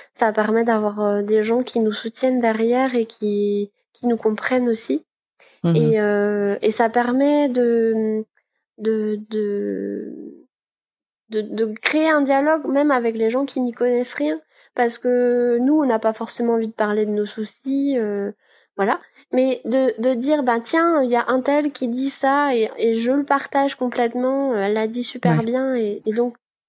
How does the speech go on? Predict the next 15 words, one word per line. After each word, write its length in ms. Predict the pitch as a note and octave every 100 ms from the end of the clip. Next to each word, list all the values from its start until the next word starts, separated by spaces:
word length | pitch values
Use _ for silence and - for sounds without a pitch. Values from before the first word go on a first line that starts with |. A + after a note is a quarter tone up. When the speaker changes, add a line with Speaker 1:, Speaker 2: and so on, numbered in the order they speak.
| _ _
Speaker 1:
voilà, 200 | B3+ C4
de 120 | A3
le, 280 | A#3 A#3 A3
de 140 | G#3
le 100 | A#3+
poster 520 | A#3+ C#4 C#4 - D4 D4+
soi-même 520 | - C4+ C4+ C#4 C#4 - _ _ _
pour, 220 | - C#4+ C4+
euh, 600 | B3+ B3 B3 B3 B3 - -
à 140 | A#3+
sa 160 | B3 C#4+
communauté, 760 | D4 C#4 B3+ B3 A#3+ C4 C4+ B3+
euh, 420 | A3 G#3+ G#3 G#3 - _ _ -
de, 320 | A3 G#3 G3+
de, 680 | G3 G3+ F#3+ - - - D2